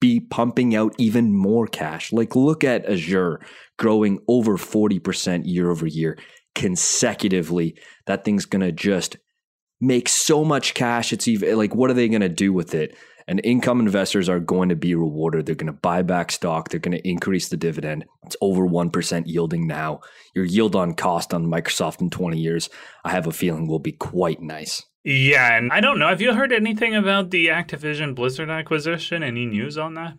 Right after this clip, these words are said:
Speaker 2: I feel like
Speaker 1: It's been pretty quiet,
Speaker 2: Yeah.
Speaker 1: but the arbitrage is insane.
Speaker 2: Yeah.
Speaker 1: Like, the market thinks that the chances of the deal going through is at, like, sixty percent
Speaker 2: Oh.
Speaker 1: at this point.
Speaker 2: Okay. No, I was just
Speaker 1: If you
Speaker 2: wondering,
Speaker 1: look
Speaker 2: yeah.
Speaker 1: at the arbitrage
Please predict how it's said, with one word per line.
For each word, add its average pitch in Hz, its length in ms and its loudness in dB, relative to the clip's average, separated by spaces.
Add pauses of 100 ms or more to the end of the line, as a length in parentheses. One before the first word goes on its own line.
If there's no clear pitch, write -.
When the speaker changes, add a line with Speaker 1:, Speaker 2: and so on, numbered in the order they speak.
Speaker 2:
I 101 100 -10
feel 196 280 -10
like 101 440 -12
Speaker 1:
It's - 120 -4
been 165 240 2
pretty 214 220 4
quiet, 113 500 2
Speaker 2:
Yeah. 113 180 2
Speaker 1:
but 120 140 2
the 113 180 2
arbitrage 202 680 2
is 110 160 2
insane. 101 800 2 (100)
Speaker 2:
Yeah. 120 340 2 (140)
Speaker 1:
Like, 120 320 2
the 127 180 2
market 127 500 4
thinks - 360 0
that 110 340 0
the 90 460 0 (260)
chances 120 480 0
of 90 200 0
the 95 60 0
deal 104 260 2
going 104 260 2
through 95 180 -2
is 82 100 -2
at, 90 80 -4
like, 90 180 -4
sixty - 480 0
percent 90 680 -4 (160)
Speaker 2:
Oh. 101 140 -4
Speaker 1:
at 90 120 -6
this - 140 -2
point. - 440 -6 (240)
Speaker 2:
Okay. 110 360 -2
No, 110 100 0
I 139 120 2
was 117 140 2
just 143 240 -4
Speaker 1:
If 143 60 2
you - 20 2
Speaker 2:
wondering, 165 340 4
Speaker 1:
look 202 120 4
Speaker 2:
yeah. 117 80 2
Speaker 1:
at 110 80 0
the 139 100 4
arbitrage 120 800 0